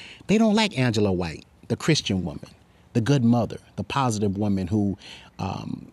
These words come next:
made a transformation and is trying to walk a straight and narrow path in life. So I, here on Derek Talk, I am applauding Blac Chyna. She should be Woman of the Year, because when you walk away from that kind of money that she was making on OnlyFans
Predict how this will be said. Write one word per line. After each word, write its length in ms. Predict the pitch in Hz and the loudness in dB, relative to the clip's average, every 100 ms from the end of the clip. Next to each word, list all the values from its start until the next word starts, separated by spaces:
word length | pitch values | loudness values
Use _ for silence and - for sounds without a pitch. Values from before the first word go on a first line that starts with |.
| - | -6
made 300 | 110 165 135 | 0 4 4
a 80 | |
transformation 920 | 107 - 147 135 104 92 110 117 - 92 | 2 0 0 0 0 0 2 0 0 -4
and 160 | 107 104 | -2 -2
is 140 | 98 | -2
trying 380 | - 143 143 127 | -4 -2 0 0
to 160 | - 101 | -2 -2
walk 440 | 87 107 110 - | 0 0 -2 -4
a 80 | 98 | -6
straight 340 | - - 117 - | -6 -2 -2 0
and 160 | 104 | -2
narrow 240 | 104 101 92 | 0 0 -2
path 320 | - 98 85 - | -4 -4 -4 -6
in 160 | 90 | -6
life. 320 | 95 87 - - - - - | -6 -6 -10 -14 -20 -20 -10
So 240 | - 135 - | -2 0 0
I, 220 | 185 190 | 0 0
here 200 | 151 151 | 2 2
on 160 | 131 95 | 2 2
Derek 360 | 117 120 101 | 2 2 0
Talk, 340 | - 123 117 - | -4 -2 -2 -4
I 220 | 120 127 123 | -4 -4 -4
am 320 | 117 110 101 - - | -4 -2 -2 -4 -6
applauding 800 | 104 - 147 139 113 87 82 - | -6 -4 0 2 2 0 -4 -8
Blac 360 | 87 101 90 | -4 -2 -4
Chyna. 400 | - 104 85 78 | -4 -4 -4 -6
She 160 | 80 147 | -4 -2
should 200 | - 143 | 0 2
be 120 | 135 | 2
Woman 340 | 120 123 120 113 | 2 4 4 2
of 140 | 98 | 2
the 100 | 104 | 0
Year, 320 | 92 92 78 - - - - | 0 -2 -6 -10 -18 -18 -12
because 260 | 95 143 120 | -6 -2 0
when 200 | 120 107 | 2 4
you 140 | 165 | 6
walk 340 | 233 202 185 151 | 6 6 4 2
away 240 | 131 135 | 2 2
from 220 | - 92 | 2 0
that 260 | 82 113 - | 0 -2 0
kind 200 | 117 110 | 0 2
of 60 | |
money 320 | 107 92 87 87 | 4 2 0 -2
that 160 | 95 | -2
she 120 | - 110 | 0 2
was 180 | 104 | 2
making 300 | 98 101 107 | 2 0 0
on 160 | 101 98 | -2 -2
OnlyFans 840 | 107 101 98 92 92 87 85 78 | -2 0 0 -2 -6 -6 -8 -10